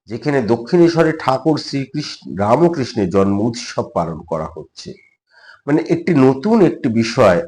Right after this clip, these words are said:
আমরা কালকে দেখব। আজকে এ পর্যন্তই। ভালো থাকবেন, ভালো রাখবেন, নিজে আনন্দে থাকবেন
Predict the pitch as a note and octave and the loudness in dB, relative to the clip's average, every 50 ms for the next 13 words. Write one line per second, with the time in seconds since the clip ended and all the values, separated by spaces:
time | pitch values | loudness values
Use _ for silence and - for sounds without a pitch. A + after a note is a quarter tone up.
0 | - - - G#2+ G2+ G2+ G2 F#2+ G2 F#2 F2 E2+ - - C3+ - - _ _ _ | -6 -6 -4 -2 0 0 0 0 0 -2 -2 -2 -4 -6 -6 -6 -8 _ _ _
1 | _ _ _ _ - _ _ _ _ _ F#2+ F2 F2+ F2 E2 - D#2+ D2+ D#2+ C#2+ | _ _ _ _ -20 _ _ _ _ _ -14 -10 -10 -10 -10 -12 -12 -12 -14 -14
2 | - - - _ _ _ _ _ _ _ _ _ _ - - - - - D3 D3 | -14 -18 -20 _ _ _ _ _ _ _ _ _ _ -14 -14 -10 -4 0 0 0
3 | D3 E3 E3 D#3 D3 E3+ E3+ E3+ E3+ F#3+ A3 A#3 - - _ _ _ _ _ _ | 2 2 2 4 6 6 6 6 4 4 2 0 -4 -12 _ _ _ _ _ _
4 | _ - F2 G2 A#2+ C3 C#3+ E3+ E3+ F3 F3 F3+ F3+ F3 - G#3+ G#3+ - - - | _ -12 -2 2 4 6 6 6 6 6 4 4 4 4 2 0 0 -2 -6 -14
5 | _ _ _ _ _ _ F#2 F#2 F#2+ G2+ A#2 B2 C3+ D3+ D3+ C3 A2+ G#2+ G2 G2+ | _ _ _ _ _ _ -18 -8 0 4 6 6 8 8 8 8 6 6 4 2
6 | A#2 A#2+ - - _ _ _ _ _ _ _ _ - G#2 A#2+ C#3 C#3+ E3 G3 F3+ | -2 -4 -4 -6 _ _ _ _ _ _ _ _ -10 -8 -6 -4 0 4 6 8
7 | D3 C3+ B2+ B2 A2+ A2 G2+ G2 G2 - G2+ G2 G2+ G#2 B2+ B2 - | 8 8 6 6 4 4 2 -2 -4 -4 -6 -6 -6 -4 -6 -6 -6